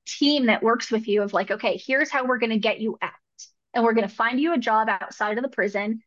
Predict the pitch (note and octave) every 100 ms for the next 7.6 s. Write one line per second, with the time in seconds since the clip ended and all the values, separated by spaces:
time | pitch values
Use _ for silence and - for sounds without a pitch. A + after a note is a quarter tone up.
0 | _ - G#3+ G3+ A3 A3 B3 C#4+ D4+ D4
1 | - - B3+ A#3 D4 C#4+ B3 A3+ G#3+ G#3
2 | G#3+ C#4 B3+ D#3 C#3 C#4 _ _ _ -
3 | A3+ A#3+ A#3 - A3 G#3+ G3 G#3+ A#3 C#4+
4 | C#4+ D#4 C#4 A3 - - B3 _ _ -
5 | A3+ - A3 A3 B3+ C#4+ D4 G3+ F#3+ -
6 | G#3 G3+ G#3+ G3 G3+ G#3 A3 A3+ A3+ A3+
7 | A3 G3+ G#3 G#3+ -